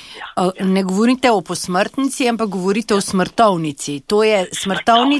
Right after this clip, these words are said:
Speaker 1: Smrtovnica,
Speaker 2: je
Speaker 1: tako,
Speaker 2: dejansko
Speaker 1: tako, to,
Speaker 2: dokument,
Speaker 1: to
Speaker 2: ki
Speaker 1: sem
Speaker 2: ga
Speaker 1: mislila.
Speaker 2: matičar
Speaker 1: Ja, to.
Speaker 2: sestavlja
Speaker 1: Smrt.
Speaker 2: od takrat, ko se pač evidentira kakšna smrt. Eh, v bistvu, eh,
Speaker 1: Sam
Speaker 2: po
Speaker 1: ni
Speaker 2: uradni
Speaker 1: tega narejen.
Speaker 2: dolžnosti, glejte,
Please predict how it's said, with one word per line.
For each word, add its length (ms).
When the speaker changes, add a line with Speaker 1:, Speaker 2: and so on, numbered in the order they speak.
Speaker 1:
Smrtovnica, 160
Speaker 2:
je 120
Speaker 1:
tako, 140
Speaker 2:
dejansko 540
Speaker 1:
tako, 120
to, 120
Speaker 2:
dokument, 600
Speaker 1:
to 60
Speaker 2:
ki 120
Speaker 1:
sem 80
Speaker 2:
ga 100
Speaker 1:
mislila. 140
Speaker 2:
matičar 540
Speaker 1:
Ja, 40
to. 100
Speaker 2:
sestavlja 720
Speaker 1:
Smrt. 420
Speaker 2:
od 320
takrat, 540
ko 200
se 240
pač 420
evidentira 800
kakšna 560
smrt. 460
Eh, 120
v 140
bistvu, 480
eh, 60
Speaker 1:
Sam 160
Speaker 2:
po 100
Speaker 1:
ni 60
Speaker 2:
uradni 340
Speaker 1:
tega 140
narejen. 20
Speaker 2:
dolžnosti, 800
glejte, 400